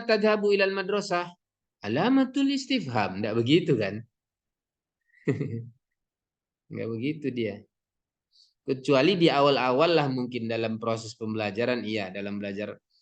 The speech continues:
eh, apanya ya, kita batu mayasma, nah, begitu ya, ya seperti itu. Nah, jadi itu ma'rifatu alamati tar-, tarqim, dan itu bisa ditangkap dari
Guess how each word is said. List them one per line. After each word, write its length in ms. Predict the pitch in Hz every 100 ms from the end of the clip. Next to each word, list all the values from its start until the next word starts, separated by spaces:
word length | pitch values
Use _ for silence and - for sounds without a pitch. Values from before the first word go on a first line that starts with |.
| _ _ _ 95
eh, 480 | 98 98 98 98 98 -
apanya 400 | 107 117 110 98
ya, 180 | 107 151 156 - _ _
kita 320 | - 107 127 117
batu 580 | 110 110 117 120 120 - _ _ _ _
mayasma, 1120 | 101 110 117 117 117 117 117 135 - 113 113 - _ _ _ -
nah, 140 | 101
begitu 400 | 98 92 92 92
ya, 160 | 120 151 - _
ya 240 | 98 98 92
seperti 480 | - 95 98 107
itu. 160 | 110 - - _ _ _ _ _ _ _ _ _ _ _ _ _ _ _ _ _ _ _ _ _ -
Nah, 160 | 98
jadi 240 | 92 131 175
itu 80 |
ma'rifatu 560 | 214 185 156 165 156 160
alamati 560 | 156 143 160 143 185 -
tar-, 400 | 156 233 214 -
tarqim, 320 | 139 - 131
dan 240 | 127 147
itu 80 | 214
bisa 160 | 190 165
ditangkap 480 | 151 147 139 139
dari 240 | 135 131